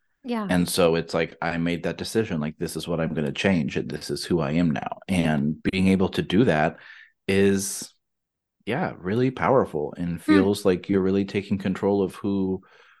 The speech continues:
Speaker 2: of who you are. And it can go the, it can go the other way too, right? I mean, it's, it's one of those automatic assumptions that when, when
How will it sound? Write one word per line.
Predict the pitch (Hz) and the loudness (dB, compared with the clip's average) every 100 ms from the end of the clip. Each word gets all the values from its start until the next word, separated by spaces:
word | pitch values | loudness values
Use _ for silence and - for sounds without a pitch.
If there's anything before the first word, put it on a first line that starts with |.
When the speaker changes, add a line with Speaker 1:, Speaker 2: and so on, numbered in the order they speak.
| _ _ _ _ | _ _ _ _
Speaker 2:
of | - - | -12 -4
who | 110 101 | 0 2
you | 90 92 | 2 2
are. | 78 76 117 160 _ _ _ _ _ _ | 4 6 4 0 _ _ _ _ _ _
And | 92 90 87 87 87 87 - - _ _ _ _ _ _ _ _ _ _ _ _ - | -2 0 0 0 -2 -4 -8 -18 _ _ _ _ _ _ _ _ _ _ _ _ -4
it | - | 2
can | 185 | 6
go | 180 | 6
the, | 160 160 156 | 8 8 6
it | 156 156 | 4 2
can | 160 | 2
go | |
the | 156 143 | 4 4
other | 135 190 | 2 4
way | 180 170 | 4 2
too, | - 220 | -2 -4
right? | 117 98 143 175 - | -2 -2 -4 -6 -6
I | 123 | -2
mean, | 123 120 117 | 2 2 2
it's, | 120 - - _ | -2 -6 -18 _
it's | 120 113 - - - | -6 -6 -8 -12 -8
one | - 123 | 0 4
of | 131 | 6
those | 117 110 82 | 6 6 6
automatic | 98 104 107 104 98 | 6 6 6 4 2
assumptions | 95 - 92 98 117 117 | -2 0 -2 0 -2 0
that | 98 85 | 0 0
when, | 90 90 87 - - - _ | 0 0 -2 -8 -20 -20 _
when | - 95 90 87 82 65 | -2 2 2 2 0 -4